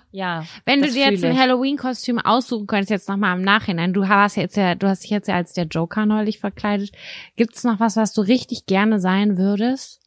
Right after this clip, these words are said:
Speaker 1: Ich muss sagen, dass ich früher immer sehr geil diese mexikanischen Bemalungen fand. Da gibt's ja so richtig aufwendige, aber ich glaube, das fällt mittlerweile so ein bisschen unter kulturelle Aneignung. Deswegen würde ich das jetzt mal rausstreichen.
Speaker 2: Mhm.
Speaker 1: Ähm,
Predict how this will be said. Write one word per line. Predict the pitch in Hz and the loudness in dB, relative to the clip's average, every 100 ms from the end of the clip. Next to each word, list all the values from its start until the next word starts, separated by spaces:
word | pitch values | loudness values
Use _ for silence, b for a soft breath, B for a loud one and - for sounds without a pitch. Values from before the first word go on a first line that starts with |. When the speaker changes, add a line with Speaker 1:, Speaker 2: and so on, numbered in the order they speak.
| _ _ _ | _ _ _
Speaker 1:
Ich | - 254 | 0 2
muss | 262 | 4
sagen, | 240 247 226 | 6 6 4
dass | 202 | 0
ich | - | -2
früher | - - 233 233 | -4 4 6 6
immer | 208 196 | 6 6
sehr | 196 196 | 4 2
geil | 190 202 | 2 2
diese | 202 190 | 2 2
mexikanischen | 190 - - 202 220 - 208 196 - | 0 -2 -4 0 2 2 2 2 0
Bemalungen | 190 - 185 185 202 233 240 240 247 | -4 2 4 4 4 2 2 0 -2
fand. | - 247 262 254 | 0 0 2 2
Da | |
gibt's | 202 202 214 | 0 0 0
ja | 196 | 0
so | 196 | 0
richtig | 226 - - | -4 -6 2
aufwendige, | 208 233 240 233 240 226 | 4 4 2 2 2 2
aber | 208 196 | 4 2
ich | - | 2
glaube, | 208 220 | 2 4
das | 202 196 | 2 0
fällt | 226 214 | -2 -2
mittlerweile | 202 196 196 214 | 0 0 2 0
so | 208 | -2
ein | 214 | -6
bisschen | - - - 453 415 | -8 -8 -4 -2 -2
unter | 392 392 | -2 -2
kulturelle | - 330 - - 269 262 | -2 -8 -10 -10 -8 -6
Aneignung. | 208 240 233 220 220 220 B B B | -6 -6 -6 -6 -4 -4 B B B
Deswegen | 220 - 220 214 | 0 2 4 4
würde | 214 | 2
ich | - | 0
das | 190 | -6
jetzt | 196 180 | -4 -4
mal | 160 | -2
rausstreichen. | 156 214 294 - 269 269 277 302 311 - | 2 4 4 0 2 2 2 -2 -8 -4
Speaker 2:
Mhm. | 214 202 220 | -2 0 2
Speaker 1:
Ähm, | 226 226 220 226 226 220 220 | 4 4 4 0 0 -2 -2